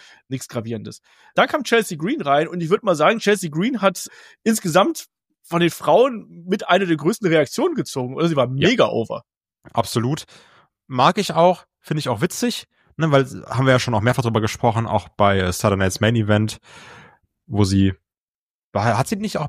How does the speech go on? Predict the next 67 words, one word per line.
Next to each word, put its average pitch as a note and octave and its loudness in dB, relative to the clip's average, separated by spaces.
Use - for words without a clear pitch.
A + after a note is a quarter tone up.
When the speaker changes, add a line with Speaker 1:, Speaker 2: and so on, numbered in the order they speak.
Speaker 2:
da A#2 0
hat - -2
sie - -4
also C3 0
sich C3 -6
da C3 0
eine A#2+ 2
Belt B2+ 0
geholt G2+ -2
beim F#2 0
ersten, F#2 -6
ne? B2 0
War's C3 2
Speaker 1:
Beim D3+ 4
Speaker 2:
nicht F#3 2
Speaker 1:
ersten D#3+ 2
Speaker 2:
da? F#3 2
Speaker 1:
war A#2 -2
das, A#2+ -8
ja, D#3 2
ja, C#3 2
Speaker 2:
Ja, A2 4
Speaker 1:
beim F#2+ 2
Speaker 2:
ne? F#2 -2
Speaker 1:
ersten C#3+ -4
war - -16
das, - -18
ja. - -10
Speaker 2:
Genau. F#2+ 0
Also, G2+ -6
du A2 -6
merkst A2+ 0
ja A2+ 4
auch, G2+ 0
die - -10
ist B2+ -8
halt A2+ -4
gewachsen, C#3+ -4
die A#2 -4
Leute A2+ 2
haben G#2 0
da F2 -4
Spaß - -2
dran, C3+ 0
sie G#2+ -2
mögen A#2 2
auch G#2+ 0
ihren G2+ -6
Charakter, B2+ 2
von G#2+ -2
daher G#2+ 4
fand B2+ 0
ich A#2 -6
auch G2+ -2
hier A2 2
gut, B2 -2
ich G#2+ -6
mochte A#2 0
auch, G#2+ -2
dass A2 -2
sie, A2 0
dass A2 -2
sie G#2+ -6
die G2+ -2
Reaktion G2+ -2
bekommen A#2+ -2
hat. B2+ 0